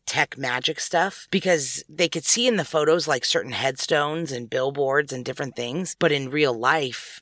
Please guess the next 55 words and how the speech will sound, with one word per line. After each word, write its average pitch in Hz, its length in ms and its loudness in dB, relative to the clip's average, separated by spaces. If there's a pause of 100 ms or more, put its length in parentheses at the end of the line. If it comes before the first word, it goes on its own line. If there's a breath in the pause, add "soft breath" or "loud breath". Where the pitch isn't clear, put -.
(120)
with 147 260 -6
all 139 200 4
of 135 140 -2
that 123 260 0
cleanup 143 560 -4
and 123 140 -6
having 123 280 -4
to 117 60 -8
clear 127 340 -4
everything, 143 460 -2
headstones 131 720 -2
got - 240 2
moved, 139 500 -4
so - 160 0
they 127 140 -4
couldn't 147 220 -6
really 120 220 -4
go 120 220 -4
by 123 200 2
that. 120 420 2
Those 139 300 2
billboards 143 640 2
that 131 120 0
were 127 100 -2
in 135 100 -2
the 131 100 2
original 131 380 0
photos 143 400 0
had 127 160 -2
been 117 200 -6
torn 131 400 -4
down 120 400 -2
and 113 280 -8
rebuilt, 120 580 -4
like, 113 220 -4
fifteen 127 540 -8
feet 127 280 -8
over 117 340 -2
from 120 240 -8
where 120 160 -8
they 170 160 2
were 131 220 2
before. 123 640 -2
So, - 200 0
like, 139 240 2
things 185 300 2
were 160 120 4
a 143 60 4
little 135 180 2
bit 120 180 0
awkward. 104 520 -2
But 139 200 2
she - 220 6
ended 185 180 4
up 170 180 4